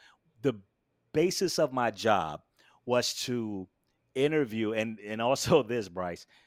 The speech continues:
I was in charge of, or, or worked on a team that was in charge of African-American consumer marketing and Latino marketing.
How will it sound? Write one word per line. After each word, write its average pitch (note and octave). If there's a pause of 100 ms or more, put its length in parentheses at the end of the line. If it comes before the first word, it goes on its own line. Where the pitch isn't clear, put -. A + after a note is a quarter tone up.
(460)
I A2+
was D3
in A#2+
charge A2+
of, G2+
or, F#2+
or F#2
worked G#2
on G2
a F#2
team A2
that F2
was F2
in E2+
charge F2
of D#2+ (400)
African-American G#2
consumer A2
marketing G#2+ (320)
and G#2 (160)
Latino G2+ (540)
marketing. D2+